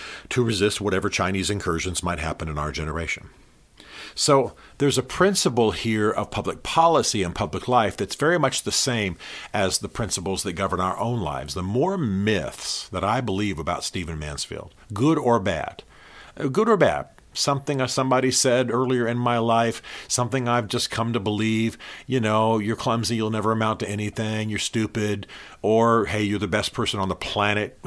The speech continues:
<laughs> you're the greatest writer to ever live," whatever kind of myths I choose to believe, they prevent effective things from happening. They prevent wise action. They prevent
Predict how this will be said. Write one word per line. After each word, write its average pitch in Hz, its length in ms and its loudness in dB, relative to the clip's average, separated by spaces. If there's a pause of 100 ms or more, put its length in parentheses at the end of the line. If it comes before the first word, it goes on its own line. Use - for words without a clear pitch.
(160)
<laughs> - 240 -16
you're 123 140 0
the - 80 -8
greatest 107 460 -2
writer 107 280 0
to 95 140 0
ever 101 180 2
live," 104 300 2 (340)
whatever 120 320 2
kind 110 220 0
of 98 80 2
myths 101 340 0
I 98 140 2
choose 110 300 -2
to 95 80 -6
believe, 120 420 0 (300)
they 117 120 2
prevent 110 600 0
effective 98 540 -4
things 87 280 -6
from 85 140 -6
happening. 76 420 -6
They 87 140 -4
prevent 95 560 -6
wise 92 600 -2
action. 82 420 -8
They 92 120 -8
prevent 90 720 -4